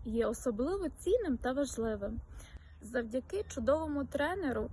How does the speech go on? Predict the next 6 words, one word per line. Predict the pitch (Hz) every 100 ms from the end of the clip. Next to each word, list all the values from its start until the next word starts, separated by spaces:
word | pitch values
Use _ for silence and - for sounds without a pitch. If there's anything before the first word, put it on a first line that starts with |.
| -
пані | 262 269 262 240
Лідії | 311 302 226 226 226 240
Хилевській-Баракат | 240 277 294 - 254 214 240 240 - 294 415 - - - - -
ознайомилися | 247 233 240 240 320 453 349 220 226 - 226 -
та | - 233
прожили | - 233 226 294 349